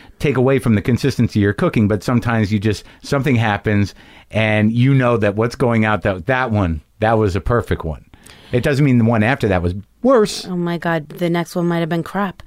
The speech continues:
Speaker 1: Yeah.
Speaker 2: But you're addicted to that. You're addicted to that plate. You're addicted.
Speaker 1: Yeah,
Speaker 2: And
Speaker 1: yeah,
Speaker 2: you're
Speaker 1: yeah, yeah.
Speaker 2: hooked, and
Speaker 1: Yeah,
Speaker 2: it's
Speaker 1: yeah, yeah,
Speaker 2: over.
Speaker 1: yeah.
Speaker 2: And it is over, my friend. And you chase that through so many bad moments
Speaker 1: Yeah.
Speaker 2: to get that, that plate again. And you get it again. And you just keep
Speaker 1: Right.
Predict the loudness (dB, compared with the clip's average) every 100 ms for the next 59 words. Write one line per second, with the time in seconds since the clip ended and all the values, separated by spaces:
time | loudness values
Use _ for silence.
0 | -2 0 0 0 0 0 -2 -4 -4 -12
1 | -10 -10 -8 -10 -14 -6 -4 -2 -4 -6
2 | -10 -6 -6 -6 -8 -8 -10 -6 -4 -2
3 | -2 -4 -6 0 2 2 2 2 2 2
4 | 0 -2 -4 -6 0 2 2 2 2 0
5 | -2 -4 -6 -14 -16 -6 -2 0 0 -2
6 | -4 -4 -4 -4 -6 -6 -6 -6 -6 -8
7 | -8 -6 -4 -4 -6 -6 -6 -16 -20 -8
8 | -8 -2 2 2 2 0 -2 -2 -4 -6
9 | -8 -6 -6 -8 -12 _ _ -10 -6 -4
10 | -2 -2 -2 -6 -8 -8 -10 -12 -8 -8
11 | -8 -12 -8 -6 -6 0 2 2 2 0
12 | 0 0 0 0 -2 -6 -20 -20 -14 0
13 | 2 4 2 -2 -4 -4 -4 -12 _ _
14 | -20 -20 -20 _ -18 -4 0 0